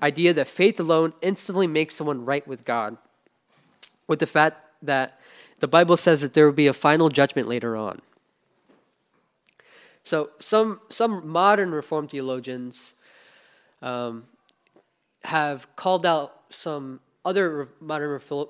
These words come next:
Reformed theologians, like, let's say, they've called out Pastor Paul Washer, Pastor John Piper, for being heretics on their view on, um,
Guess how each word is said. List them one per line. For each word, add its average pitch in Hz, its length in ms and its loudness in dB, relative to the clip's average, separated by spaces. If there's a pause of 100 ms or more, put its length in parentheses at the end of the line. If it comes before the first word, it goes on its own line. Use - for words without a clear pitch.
Reformed 143 460 -8
theologians, 135 540 -8
like, 127 360 -8 (100)
let's 135 220 -12
say, 131 400 -8 (420)
they've 156 180 -4
called 156 280 -2
out 147 200 -2 (220)
Pastor 139 1120 -6 (260)
Paul 156 220 0
Washer, 143 540 0
Pastor 143 580 -6
John 143 300 -6
Piper, 131 560 -8 (720)
for - 140 -6
being 151 240 -2
heretics 180 560 -2
on 135 60 -8
their 131 100 -6
view 135 280 -6
on, 120 280 -8
um, 110 340 -16